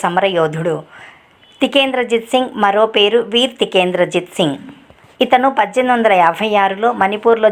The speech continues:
జన్మించారు. పద్దెనిమిది వందల తొంభై ఒకటిలో ఉరికంబం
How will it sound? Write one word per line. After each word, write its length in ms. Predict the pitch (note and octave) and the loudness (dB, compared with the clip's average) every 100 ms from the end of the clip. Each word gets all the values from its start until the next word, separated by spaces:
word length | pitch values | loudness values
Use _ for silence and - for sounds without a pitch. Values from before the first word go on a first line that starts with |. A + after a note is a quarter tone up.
| F3+ | 2
జన్మించారు. 680 | D#3+ E3 E3 D#3+ D#3 D3 - - _ _ - - _ A3+ | 0 -2 -6 -2 -2 -4 -10 -18 _ _ -20 -20 _ -4
పద్దెనిమిది 340 | A3 C4 B3+ | 0 0 0
వందల 160 | A#3 G#3 F#3+ | 0 0 0
తొంభై 200 | F#3+ G3+ G3+ | 0 0 2
ఒకటిలో 320 | G3 G3 A3 F#3+ | 0 0 0 0
ఉరికంబం 460 | G3 G#3+ G#3 G3+ | 0 -2 0 -2